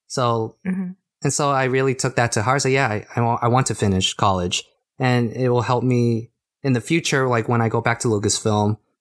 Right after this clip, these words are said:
Speaker 1: get, like, you know, better position maybe, or, like, I won't get lowered, d-, downgraded down, because, like, if maybe if I weren't to go to college, I think I'll still be a storyboard assistant. So having
Speaker 2: Mm.
Speaker 1: a degree will help me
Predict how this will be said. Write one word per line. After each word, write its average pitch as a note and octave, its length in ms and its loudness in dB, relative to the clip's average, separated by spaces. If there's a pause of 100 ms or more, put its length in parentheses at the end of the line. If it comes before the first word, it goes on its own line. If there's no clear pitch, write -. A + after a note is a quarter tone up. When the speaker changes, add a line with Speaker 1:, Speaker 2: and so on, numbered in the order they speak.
(120)
Speaker 1:
get, A#2 260 2
like, G2+ 360 -2 (140)
you B2+ 140 2
know, A2 180 2
better G#2 680 2
position A#2+ 640 2
maybe, D#3+ 420 2
or, A#2 240 2
like, G#2+ 220 -2
I A2+ 80 2
won't C3 180 2
get B2+ 220 0
lowered, A2 360 2
d-, G#2+ 140 -2
downgraded A#2+ 720 2
down, A2+ 480 0 (100)
because, A2+ 360 0
like, G#2+ 180 0
if A#2+ 100 -2
maybe B2+ 340 2
if A#2 120 0
I A#2 240 0 (320)
weren't B2 520 0
to A2 440 2 (380)
go B2 140 0
to A#2+ 60 -2
college, A2+ 400 0
I A2 120 -2
think C3+ 160 2
I'll A#2 80 2
still A#2+ 240 0
be A#2+ 220 0
a - 60 -4
storyboard A2+ 520 0
assistant. F3 680 0 (480)
So C#3+ 200 -2
having D#3 560 0
Speaker 2:
Mm. D#3 100 -14
Speaker 1:
a C#3 60 4
degree C3+ 460 0
will B2+ 120 0
help B2+ 260 0
me A#2+ 320 0